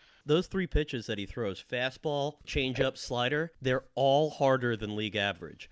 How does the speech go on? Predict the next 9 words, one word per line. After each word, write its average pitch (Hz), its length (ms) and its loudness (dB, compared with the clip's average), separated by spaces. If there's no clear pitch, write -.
Ninety-four 170 540 -2
to 165 60 -2
ninety-five 151 460 0
miles 139 260 0
an 139 60 -4
hour 123 140 0
on 120 80 -2
his 98 120 -8
fastball, 135 580 0